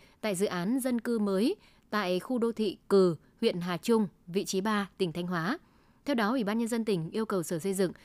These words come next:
tổng hợp đầy đủ các nội dung để tham mưu báo cáo Chủ tịch Ủy ban Nhân dân tỉnh việc công bố công khai các khu vực được chuyển nhượng quyền sử dụng đất dưới hình thức phân lô bán nền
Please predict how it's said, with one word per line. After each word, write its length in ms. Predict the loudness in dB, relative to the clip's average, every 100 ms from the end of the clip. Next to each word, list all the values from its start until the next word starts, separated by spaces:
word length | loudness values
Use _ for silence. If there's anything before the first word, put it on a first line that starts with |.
| -20 -4
tổng 140 | 0
hợp 100 | 2
đầy 140 | 2 2
đủ 120 | 0
các 140 | 0
nội 140 | -2 0
dung 220 | 0 0
để 160 | -2
tham 220 | -4 -4 0
mưu 160 | 0
báo 180 | 0 -4
cáo 300 | -4 -4 -4
Chủ 140 | -4
tịch 160 | -6 -4
Ủy 140 | -4
ban 180 | -6 -6
Nhân 80 | -6
dân 160 | -6 0
tỉnh 200 | 0 -2 -12 -20 -8
việc 180 | -2 0
công 160 | 0 0
bố 100 | 0
công 180 | -2 -4
khai 300 | -2 -2 -4 -12 -8
các 120 | -4
khu 140 | -2 0
vực 220 | 0 0
được 220 | -4 -2
chuyển 260 | -2 -2 0
nhượng 180 | -2 -2 -2
quyền 200 | -2 -2
sử 140 | -6
dụng 160 | -4 -4
đất 160 | -4 -6 -20 -18 0
dưới 160 | 2
hình 140 | 2 0
thức 140 | -4
phân 160 | -4 -2
lô 140 | -2
bán 260 | -2 -2 0
nền 220 | 2 0